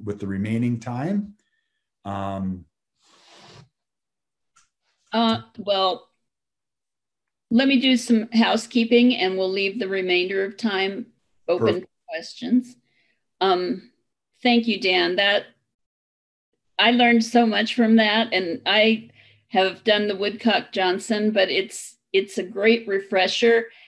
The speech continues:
Speaker 2: and also great to know about the changes for the, uh, Woodcock Four. Um,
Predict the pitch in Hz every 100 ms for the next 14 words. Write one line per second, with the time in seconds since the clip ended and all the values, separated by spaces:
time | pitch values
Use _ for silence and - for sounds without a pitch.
0 | _ 185 190 202 208 - 208 185 185 202
1 | - 226 196 190 185 180 180 180 - 170
2 | 170 - 180 185 190 196 196 - - -
3 | 175 170 165 165 - - 175 170 175 185
4 | - 185 - _ 165 180 185 220 _ _
5 | _ _ _ _ - 220 226 226 214